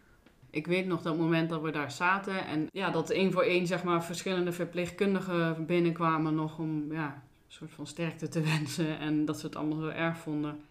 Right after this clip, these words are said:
Tuurlijk wisten we, we wisten dat ze dood zou gaan. Alleen hebben we heel sterk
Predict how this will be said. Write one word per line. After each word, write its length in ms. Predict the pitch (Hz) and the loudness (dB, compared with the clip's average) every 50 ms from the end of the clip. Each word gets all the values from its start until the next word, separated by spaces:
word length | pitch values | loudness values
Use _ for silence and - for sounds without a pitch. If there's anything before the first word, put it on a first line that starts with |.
| _ _ - - _ _ _ _ _ _ | _ _ -20 -20 _ _ _ _ _ _
Tuurlijk 300 | - - 233 220 185 160 | 2 4 6 6 6 4
wisten 340 | 165 196 202 196 - 196 175 | 2 2 2 2 -2 -4 -2
we, 320 | 170 175 175 170 160 - - - - - - _ | 0 2 2 2 0 -2 -6 -10 -18 -20 -20 _
we 120 | - 165 160 | -6 -4 0
wisten 440 | 165 190 240 277 - - 294 226 | 4 4 4 4 4 2 2 2
dat 160 | 202 196 196 196 | 2 2 0 0
ze 120 | - 165 | -2 -4
dood 260 | - - - 123 - | -4 -6 -6 -8 -8
zou 140 | - 127 120 | -8 -8 -8
gaan. 260 | 123 - 123 117 120 120 127 - - - - - - - - - - - - - | -10 -10 -12 -12 -12 -12 -14 -16 -20 -20 -20 -20 -20 -20 -20 -20 -20 -20 -20 -6
Alleen 300 | - 196 196 190 185 180 | -2 2 2 4 4 4
hebben 280 | 175 175 185 185 180 175 | 4 4 4 2 2 2
we 200 | 170 165 160 - - - - 165 | 2 2 2 0 -4 -8 -8 0
heel 260 | 160 214 240 254 254 | 2 4 6 6 4
sterk 540 | 254 - - 202 180 165 165 165 165 - | 2 0 0 2 2 2 2 0 -2 -8